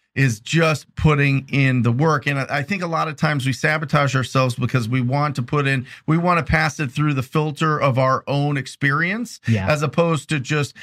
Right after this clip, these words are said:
Speaker 1: taking the instruction, going out and, and using it, testing it, and seeing what the results are.
Speaker 2: Mm-hmm.
Speaker 1: You know what I'm saying?
Speaker 2: Yeah.
Speaker 1: We always want to put it through that filter that says, "Well, I don't know. I tried that before and it didn't really work," or whatever else.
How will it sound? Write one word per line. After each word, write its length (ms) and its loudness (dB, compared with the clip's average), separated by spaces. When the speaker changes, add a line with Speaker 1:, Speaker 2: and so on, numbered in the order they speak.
Speaker 1:
taking 360 0
the 120 -2
instruction, 640 -2
going 300 0
out 240 2
and, 300 0
and 180 -4
using 400 0
it, 160 -2
testing 400 -2
it, 140 -2
and 120 2
seeing 320 -2
what 140 0
the 80 0
results 460 0
are. 340 -2
Speaker 2:
Mm-hmm. 300 4
Speaker 1:
You 80 2
know 100 0
what 100 -2
I'm 120 -4
saying? 420 0
Speaker 2:
Yeah. 160 2
Speaker 1:
We 80 4
always 240 0
want 180 2
to 60 -10
put 120 0
it 80 -2
through 340 -2
that 240 -4
filter 460 0
that 160 0
says, 240 0
"Well, 300 6
I 120 6
don't 160 2
know. 300 4
I 100 4
tried 300 0
that 140 2
before 400 2
and 80 -2
it 80 -4
didn't 200 0
really 220 0
work," 420 0
or 60 -2
whatever 420 2
else. 300 0